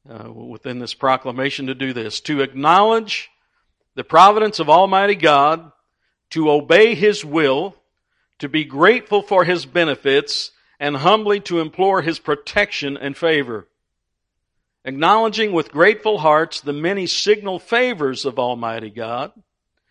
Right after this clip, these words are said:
to acknowledge that great and glorious being who is the beneficent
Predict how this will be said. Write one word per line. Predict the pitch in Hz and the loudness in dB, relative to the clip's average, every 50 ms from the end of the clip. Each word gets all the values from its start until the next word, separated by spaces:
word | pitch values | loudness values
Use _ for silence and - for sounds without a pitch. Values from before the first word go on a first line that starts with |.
| _ _ _ _ _ _ _ - | _ _ _ _ _ _ _ -6
to | 160 160 | -4 -4
acknowledge | 160 160 156 156 175 196 214 226 233 220 196 - | -4 -4 0 2 4 4 4 2 0 -2 -4 0
that | 180 180 156 139 139 | 0 0 0 0 -2
great | 139 175 196 226 240 247 226 | 0 4 4 4 4 2 -2
and | 196 175 170 165 | -2 -2 0 0
glorious | 180 196 208 220 214 208 196 175 - | 4 4 6 6 4 2 0 -2 -4
being | 175 165 165 214 196 170 156 151 156 170 185 185 196 - _ _ _ _ - | -8 -4 0 2 2 2 2 -2 -4 -6 -8 -12 -16 -20 _ _ _ _ -4
who | - 160 | 0 0
is | 160 139 | 0 0
the | 135 147 | -2 -6
beneficent | 143 143 190 226 240 214 - 214 208 208 - 202 - | -4 0 -2 0 0 0 2 2 2 4 2 -4 -4